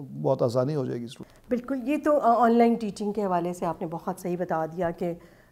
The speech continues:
Speaker 2: बाउंड्रीज अब नहीं हैं, बॉर्डरलेस अब एजुकेशन भी हो गई है। हमारी, अ, आप as, अ,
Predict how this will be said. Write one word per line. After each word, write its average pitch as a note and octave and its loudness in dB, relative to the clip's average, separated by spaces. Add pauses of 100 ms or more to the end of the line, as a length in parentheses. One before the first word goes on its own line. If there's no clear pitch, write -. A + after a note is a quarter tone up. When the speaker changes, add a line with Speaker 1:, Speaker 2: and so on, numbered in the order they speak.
Speaker 2:
बाउंड्रीज F#3 2
अब F3+ 0
नहीं F#3+ -2
हैं, E3 -4
बॉर्डरलेस F3+ 0
अब F3+ -4 (340)
एजुकेशन F3+ -4
भी F#3 -6
हो E3+ -2
गई E3+ -8
है। E3+ -6 (540)
हमारी, B3 2
अ, G#3+ -2 (260)
आप G#3+ 0
as, G3 -2
अ, E3+ 2